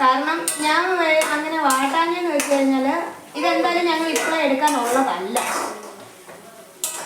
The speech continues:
ഇതൊരു ഒന്നൊന്നര മാസം കഴിഞ്ഞ് ഇങ്ങനെ എടുക്കുകയുള്ളൂ. അപ്പൊ എന്തായാലും അത്രയും നാൾ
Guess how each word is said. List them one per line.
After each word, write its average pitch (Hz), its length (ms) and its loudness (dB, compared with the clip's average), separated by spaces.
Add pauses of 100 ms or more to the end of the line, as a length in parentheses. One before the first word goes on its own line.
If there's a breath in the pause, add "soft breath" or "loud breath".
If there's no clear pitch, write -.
(560)
ഇതൊരു 311 240 0 (600)
ഒന്നൊന്നര 339 460 0
മാസം 349 280 2
കഴിഞ്ഞ് 330 220 0 (160)
ഇങ്ങനെ 320 280 -4
എടുക്കുകയുള്ളൂ. 254 520 0 (1500)
അപ്പൊ 214 120 -4 (100)
എന്തായാലും 302 340 2
അത്രയും 294 360 0
നാൾ 277 120 2